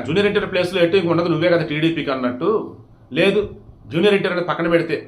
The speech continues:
చంద్రబాబు తర్వాత నువ్వే కదా అన్నట్టు, మరి అంతా నువ్వే అన్నప్పుడు పాపం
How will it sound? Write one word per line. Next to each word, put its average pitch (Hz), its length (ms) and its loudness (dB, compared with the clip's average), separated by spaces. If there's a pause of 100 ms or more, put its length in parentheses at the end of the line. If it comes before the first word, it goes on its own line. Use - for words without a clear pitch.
(300)
చంద్రబాబు 160 300 2
తర్వాత 185 200 -4
నువ్వే 160 220 4
కదా 160 160 4
అన్నట్టు, 139 360 -2 (920)
మరి 143 180 -2 (760)
అంతా 143 260 0 (120)
నువ్వే 196 280 4
అన్నప్పుడు 165 400 -2 (840)
పాపం 131 300 -2